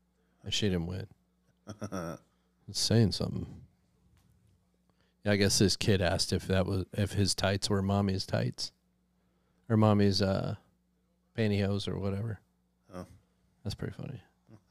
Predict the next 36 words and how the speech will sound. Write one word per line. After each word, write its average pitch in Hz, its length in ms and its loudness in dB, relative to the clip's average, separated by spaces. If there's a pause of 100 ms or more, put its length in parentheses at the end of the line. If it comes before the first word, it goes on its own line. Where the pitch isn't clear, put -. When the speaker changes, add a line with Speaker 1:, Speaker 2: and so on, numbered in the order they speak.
Speaker 2:
<laughs> 110 100 -8 (460)
Speaker 1:
You 160 100 -6
wearing 226 260 0
mommy's 185 480 2
pantyhose, 190 680 -2
Dad? 220 320 -6 (1300)
Speaker 2:
Were 117 120 -4
the 117 80 2
Speaker 1:
What 160 60 12
do 214 80 10
you 208 40 12
Speaker 2:
ki-, 170 40 12
Speaker 1:
say 139 340 8
to 151 80 8
Speaker 2:
were 87 60 4
Speaker 1:
that? 123 100 4
Speaker 2:
they 196 100 4
kids 139 380 0
there, 175 300 0
or 131 40 -2
did 101 200 -2
they 107 140 2
get 101 220 -2
babysitters? 82 760 -4
Speaker 1:
They 104 120 2
got 82 100 0
babysitters. - 640 -4 (160)
What 143 80 8
do 208 60 8
you 185 60 4
say 117 220 0
to 120 60 0
that? - 220 -6 (1040)
Martha 113 340 6
was 92 220 -2 (2750)
wasted. 101 600 -2